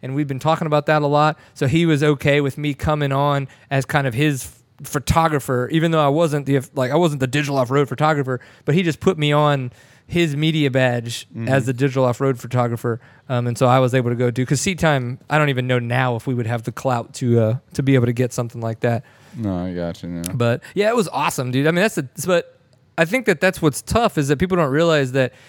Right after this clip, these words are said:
Speaker 1: even if we do have a huge entourage of people that go over there, that everyone has a job. Like, not a single person, even the people that are going for fun, unless they're legitimate, like, "You know what? F you, don't put me on the schedule."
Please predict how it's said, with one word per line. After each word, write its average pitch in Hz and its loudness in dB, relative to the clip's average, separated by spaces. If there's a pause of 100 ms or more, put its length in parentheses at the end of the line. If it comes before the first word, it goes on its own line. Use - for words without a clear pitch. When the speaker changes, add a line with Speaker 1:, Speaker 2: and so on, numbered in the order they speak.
Speaker 1:
even 202 2
if 175 0
we 151 2
do 170 0
have 156 2
a 127 -2
huge 175 -2
entourage 139 2
of 117 -4
people 143 -2
that 135 2
go 117 0
over 131 0
there, 113 0
that 127 -2
everyone 151 0
has 135 0
a 110 -10
job. 107 -6 (300)
Like, 131 0
not 156 2
a - -4
single 165 0
person, 143 0
even 143 0
the 131 -2
people 151 0
that 135 4
are 123 0
going 135 2
for 120 -4
fun, 139 2 (280)
unless 147 0
they're 151 2
legitimate, 143 0
like, 131 0
"You 139 -2
know 165 2
what? 208 0 (400)
F 160 0
you, 175 -2
don't 147 -2
put 170 0
me 160 2
on 147 2
the 131 -2
schedule." 160 0